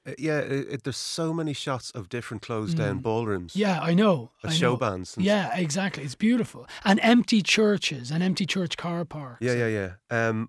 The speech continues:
Speaker 1: yeah, the thing is, just to talk, you mentioned the, the Revelino there. Um, the, the, the, the, neither,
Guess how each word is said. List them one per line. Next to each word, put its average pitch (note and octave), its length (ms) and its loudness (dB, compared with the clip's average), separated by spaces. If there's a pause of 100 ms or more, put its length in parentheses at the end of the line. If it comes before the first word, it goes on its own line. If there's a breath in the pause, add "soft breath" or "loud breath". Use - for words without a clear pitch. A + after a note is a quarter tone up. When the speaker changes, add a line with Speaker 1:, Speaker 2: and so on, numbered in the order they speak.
(160)
Speaker 1:
yeah, D#3 180 0 (100)
the C#3 120 -2
thing F#3 400 -2 (380)
is, C3 440 -2
just - 240 -10
to A#2+ 80 -12
talk, C#3 280 -2 (100)
you B2 260 -6
mentioned A#2+ 340 -6
the, G#2 160 -6
the A#2 120 -8
Revelino G#2 540 -4
there. F2+ 260 -4
Um, G2+ 380 -2 (720)
the, C#3+ 160 0
the, B2 260 -6 (120)
the, C#3+ 120 -4
the, C3 140 -12
neither, D#3+ 380 0